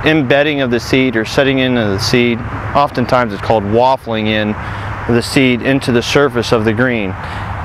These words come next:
As you look across this green, we've inset all the seed. It doesn't sound like much, but,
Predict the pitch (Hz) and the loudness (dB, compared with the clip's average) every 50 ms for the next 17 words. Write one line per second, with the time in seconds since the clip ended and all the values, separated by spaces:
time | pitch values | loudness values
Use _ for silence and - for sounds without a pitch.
0 | - - 127 123 123 120 107 131 135 131 139 147 139 - 127 - - 147 143 147 | -2 0 2 2 2 2 2 2 2 2 2 0 0 -4 -4 -2 0 2 2 2
1 | 139 - - 123 110 113 120 123 120 123 127 127 131 127 117 117 117 107 101 - | 0 -2 -6 -8 -6 -2 0 0 0 2 0 0 2 2 2 2 2 0 -4 -6
2 | - - - - - - - - 135 156 180 170 - - 156 139 131 - - 117 | -10 -8 -8 -8 -8 -8 -4 -2 0 0 0 0 0 2 2 2 2 2 0 0
3 | 123 139 143 151 151 - - 143 123 113 98 92 - - - - - - - - | 2 2 0 -2 -4 -2 0 0 2 2 0 -2 -6 -8 -10 -8 -8 -8 -8 -8
4 | - - - - - 135 123 160 214 240 214 190 156 - - 190 196 202 196 185 | -8 -8 -8 -2 0 2 2 4 4 4 2 0 -2 0 0 2 2 2 0 0
5 | 156 123 117 - - 113 117 123 117 - - 117 120 117 110 | -2 -2 -2 -2 -2 0 0 0 -2 -2 0 2 2 2 2